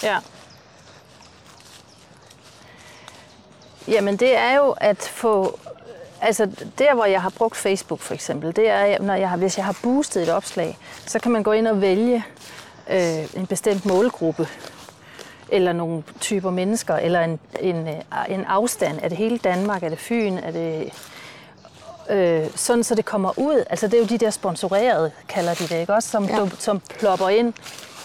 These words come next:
Speaker 1: men som jeg også bliver mere og mere træt af <laughs> på Facebook, for jeg synes, der er mange af dem, ikke? Men, men, øhm, det der med at kunne komme ind i nogle kredse eller nogle cirkler,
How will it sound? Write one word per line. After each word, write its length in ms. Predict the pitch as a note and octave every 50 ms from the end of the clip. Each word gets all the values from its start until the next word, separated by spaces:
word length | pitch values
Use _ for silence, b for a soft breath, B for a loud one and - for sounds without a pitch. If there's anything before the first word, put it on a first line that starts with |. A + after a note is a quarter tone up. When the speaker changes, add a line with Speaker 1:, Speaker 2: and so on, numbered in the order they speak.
| B B -
Speaker 1:
men 140 | G3+ G#3 F#3+
som 180 | - A3 G3
jeg 160 | F#3+ G3 G3+ A3
også 220 | F#3+ G#3+ A#3 -
bliver 160 | - A#3 F#3+
mere 160 | F3+ F#3+ G#3+ A#3
og 40 | A3+
mere 140 | A3 G#3
træt 300 | G3+ - - G#3 G3+ A#3+
af 260 | A#3+ F#3 F3 - - -
<laughs> 60 | - -
på 80 | D#3
Facebook, 580 | - - - - G3 F#3 - - - - F3+ -
for 120 | - -
jeg 80 | G#3+ -
synes, 240 | - - A#3 G3+ -
der 120 | - F#3
er 40 | E3+
mange 280 | E3 E3+ F3 F3+ G3
af 100 | F3+ E3+
dem, 120 | E3+ G3 G3+
ikke? 140 | G#3+ A3 B B B B B B B B B B B B B B B -
Men, 300 | - A3 A3 G#3 G3+ - -
men, 260 | - G#3 G#3 G3+ G3+ G3
øhm, 360 | F#3+ F3+ F3 E3+ F3 E3+ E3 - - - - - - - - - - - - - - - - - - - - B B B B B - -
det 100 | A3 A#3+
der 100 | B3+ B3
med 240 | A#3 A3+ A3 A#3 A#3 -
at 80 | G#3+ -
kunne 140 | - A#3
komme 340 | - - - A3 F#3 F3+ F3+ - -
ind 240 | - C#4+ C#4+ B3 - F#3 B B B B B B B B -
i 220 | - A#3 A3+ G#3+ G#3
nogle 460 | G3+ G3+ G3 F#3+ F#3 F3+ F3 E3 - - -
kredse 580 | - - A#3+ G3+ G#3+ A#3 B3+ - - A3+ - G3
eller 180 | F#3+ F#3+ F3+
nogle 200 | F3+ F3+ F3 F3+
cirkler, 500 | - - - A#3 A#3+ B3+ B3+ - G#3 F#3